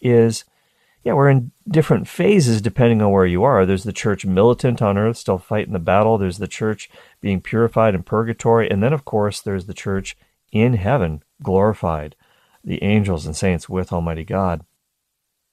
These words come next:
But they do care about us. They do know what's going on with us. In Hebrews, it says that we're surrounded by a great cloud of witnesses, almost like a stadium full of people cheering us on. They're aware of what's going on.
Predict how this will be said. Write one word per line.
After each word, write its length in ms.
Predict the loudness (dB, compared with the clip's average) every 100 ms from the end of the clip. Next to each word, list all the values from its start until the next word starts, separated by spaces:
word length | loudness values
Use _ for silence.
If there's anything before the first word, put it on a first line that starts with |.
| _ -16 -6
But 120 | 0
they 100 | 2
do 140 | 2
care 220 | 0 0 0
about 240 | 0 -2
us. 180 | -4 -8
They 100 | -4
do 140 | -2
know 140 | 0 0
what's 160 | -4
going 240 | -6 -6 -2
on 300 | -2 -4 -8 _ _ _ _
with 320 | -4 -2 0
us. 340 | -2 -4 -6 -14 _ _ _ _ _
In 140 | 0 0
Hebrews, 540 | 4 2 4 2 2
it 100 | -4
says 220 | -2 -2
that 60 | -2
we're 120 | -6
surrounded 600 | -4 -2 2 4 4 2
by 160 | 0 -4
a 100 | -8
great 580 | -8 -6 -2 -4 -6 _
cloud 600 | -18 -6 -2 0 0 -2
of 200 | -6 -12
witnesses, 800 | -8 -8 -8 -10 -12 -16 -16 -18 -20 _ _ _ _
almost 220 | -6 -4
like 160 | -2 -4
a 40 |
stadium 540 | -8 -4 0 4 4 2
full 200 | 2 0
of 80 | 0
people 320 | -4 -4 -8
cheering 400 | -6 -2 0 0
us 140 | -2
on. 180 | -2 -2
They're 140 | 0
aware 420 | -2 -2 -2 0 0
of 80 |
what's 180 | -2 -6
going 240 | -4 -4 -2
on. 260 | -2 -4